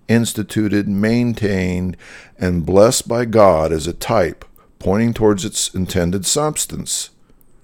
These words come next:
The substance, as was discussed, was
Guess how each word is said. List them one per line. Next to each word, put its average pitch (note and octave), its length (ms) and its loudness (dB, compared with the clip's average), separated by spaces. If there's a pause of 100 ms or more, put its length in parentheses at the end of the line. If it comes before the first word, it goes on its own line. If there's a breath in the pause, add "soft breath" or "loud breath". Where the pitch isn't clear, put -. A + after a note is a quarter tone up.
(640 soft breath)
The F2 100 -8
substance, F2+ 720 2
as G2+ 280 6
was B2 300 0
discussed, F#2 600 -2
was F2 680 4